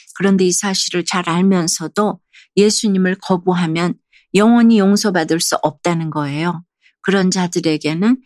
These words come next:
이십칠 절에 오직 무서운 마음으로 심판을 기다리는 것과 대적하는 자를 태울 맹렬한 불만 있을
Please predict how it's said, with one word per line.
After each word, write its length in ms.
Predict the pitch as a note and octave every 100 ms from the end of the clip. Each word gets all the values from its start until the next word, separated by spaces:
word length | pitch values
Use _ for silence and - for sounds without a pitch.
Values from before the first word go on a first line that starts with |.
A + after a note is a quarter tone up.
| _ _
이십칠 560 | G#3 G#3 F#3 - A3 G#3
절에 240 | F#3+ F#3+ -
오직 280 | G3 F#3+ F#3
무서운 460 | E3+ F3 G#3 F3+
마음으로 680 | F3 D#3+ D3+ D3+ D#3 G#3+ C#4+ _ - -
심판을 520 | - B3 B3+ B3 G#3+
기다리는 540 | G#3 G3 F#3+ F3+ F3 E3+
것과 260 | E3 -
대적하는 680 | F3 F#3 E3+ D#3+ - F3 E3+
자를 300 | E3+ D#3 E3 -
태울 440 | - F#3 D#3 B3 - _ - -
맹렬한 640 | G#3+ A#3 A#3+ A3 G#3 G3 - _ -
불만 460 | G#3 G3 F#3+ F3+ F3
있을 380 | E3 - - D#3+